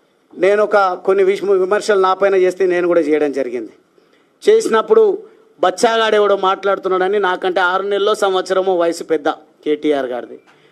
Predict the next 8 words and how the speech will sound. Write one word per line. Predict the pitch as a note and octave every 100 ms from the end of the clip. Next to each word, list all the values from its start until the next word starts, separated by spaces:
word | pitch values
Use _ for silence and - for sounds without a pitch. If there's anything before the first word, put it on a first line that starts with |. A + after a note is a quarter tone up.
| - D#3+
నన్ను | F3+ F3
బచ్చాగాడు | E3+ E3+ G3 F3 D#3+
అంటున్నారు. | C#3 B2+ B2 A2+ - - - - - F#5 - - - - - - - - -
మీరు | F3+ G#3
మొదటిసారి | F#3+ G3 G#3+ G3 A3+ G#3+
గెలుపొందింది | G3 G3 G3 G#3+ G3+ G3+ G#3+
మీ | A3+ G#3
మొత్తం | F#3+ G3 - - C4 A#3+